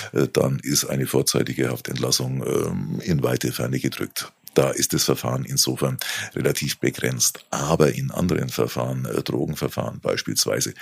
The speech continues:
da gibt es tatsächlich weitläufige Möglichkeiten, äh, wie man, äh, im Endeffekt ins Gespräch kommen kann. Und, äh, Sinn,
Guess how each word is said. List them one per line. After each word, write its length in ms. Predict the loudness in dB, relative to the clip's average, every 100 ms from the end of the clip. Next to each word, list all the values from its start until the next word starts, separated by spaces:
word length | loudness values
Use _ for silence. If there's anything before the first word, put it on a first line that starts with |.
| -6 -6 0
da 140 | 0
gibt 320 | 2 -4 -2 2
es 160 | 2
tatsächlich 760 | 2 2 2 0 -2 -6 -4 0
weitläufige 800 | 2 2 0 -4 -2 -2 -2 -2
Möglichkeiten, 720 | -2 -4 -4 0 0 0 -2 -2 -2 -2 2
äh, 240 | 4 4
wie 200 | 2 2
man, 380 | 2 0 0 -2
äh, 260 | 0 2 2
im 160 | -2
Endeffekt 420 | -4 -4 -2 -2 -2
ins 180 | -4
Gespräch 460 | -2 -2 -2 -4 -4
kommen 320 | -6 -4 -6
kann. 320 | -4 -2 -2 -4 -10 -12 -4
Und, 580 | 0 2 0 0 -2 -2 -4
äh, 480 | -2 -2 -2 -4 0
Sinn, 440 | 2 4 2 -2